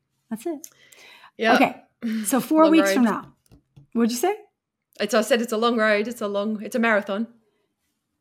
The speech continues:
Speaker 1: Yes, that's a great way of saying it. It's a marathon. It's not a sprint. So we
Speaker 2: No.
Speaker 1: ha-, we have lots to talk about in a month. Hopefully you'll have some more stories for us that we can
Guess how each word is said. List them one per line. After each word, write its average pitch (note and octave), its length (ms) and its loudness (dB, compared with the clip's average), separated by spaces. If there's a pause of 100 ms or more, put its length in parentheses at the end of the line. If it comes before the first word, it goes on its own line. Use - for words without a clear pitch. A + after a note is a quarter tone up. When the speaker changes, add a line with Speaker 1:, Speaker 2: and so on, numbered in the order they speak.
(840)
Speaker 1:
Yes, G#3+ 400 -4
that's G3+ 220 -2
a G#3 60 -2
great F#3+ 240 -2
way F#3+ 120 0
of F#3 60 -2
saying F#3 260 -4
it. - 80 -8
It's - 120 -10
a G3 40 -4
marathon. G3 640 -2 (220)
It's - 100 -20
not G#3 120 -2
a G3+ 40 0
sprint. - 480 -6 (160)
So B3+ 240 2
we A#3 300 2
Speaker 2:
No. C#4+ 100 6
Speaker 1:
ha-, C4+ 60 4
we B3 100 2
have B3 120 0
lots C4+ 240 4
to D4 60 -4
talk C4+ 260 0
about A3+ 240 0
in A3+ 60 0
a G#3+ 40 2
month. G3 260 0
Hopefully A3 360 -4
you'll G3+ 260 0
have G3 180 -4
some F#3 260 -4
more F#3+ 260 -4
stories F#3 380 -6
for F#3 160 -10
us E3+ 140 -8
that - 120 -8
we F3+ 100 -4
can F3+ 320 -6